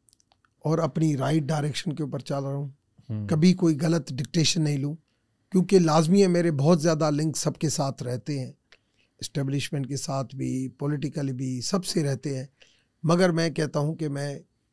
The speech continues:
Speaker 1: जो भी काम करूं, boss is always right की थ्योरी बिल्कुल चलती है, मगर अपने आर्गुमेंट से इस मुल्क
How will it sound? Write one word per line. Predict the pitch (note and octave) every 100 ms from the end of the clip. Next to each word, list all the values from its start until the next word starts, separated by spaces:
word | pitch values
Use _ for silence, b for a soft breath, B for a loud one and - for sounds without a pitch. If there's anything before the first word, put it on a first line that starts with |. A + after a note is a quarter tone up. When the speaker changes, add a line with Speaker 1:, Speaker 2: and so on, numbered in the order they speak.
| _ C3
Speaker 1:
जो | F3 B3
भी | A#3
काम | - D3 C#3
करूं, | C#3 B2 A#2 _ D3+
boss | D3+ D#3+ - E3+
is |
always | D#3+ D#3+ F3 C#3
right | C#3 E3+ -
की | E3+
थ्योरी | - E3+ F3
बिल्कुल | C3+ E3 A3+ F3
चलती | D#3+ B2+ C#3 B2+
है, | B2 _ _ _ _ C#3+
मगर | D#3 F#3+ G3+ G3+ _ _ _ _ _ _ _
अपने | - - F3+
आर्गुमेंट | - D3+ D3 E3+ D#3+ D3
से | - D#3 D#3+ - _ _ _ _ _ _ _ _ _ _ -
इस | -
मुल्क | C#3+ D3 G#3